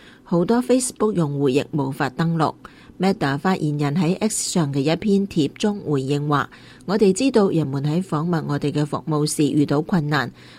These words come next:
我哋正喺研究呢個問題。」此外，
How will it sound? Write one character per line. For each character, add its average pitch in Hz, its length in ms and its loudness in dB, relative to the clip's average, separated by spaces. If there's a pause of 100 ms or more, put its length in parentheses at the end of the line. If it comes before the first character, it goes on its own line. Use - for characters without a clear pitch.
我 196 100 -2
哋 185 200 2
正 165 180 0
喺 165 140 0
研 143 280 -4
究 147 200 0
呢 156 100 0
個 160 120 0
問 139 260 -4
題。」 135 320 -2 (340)
此 202 240 2
外， 180 260 2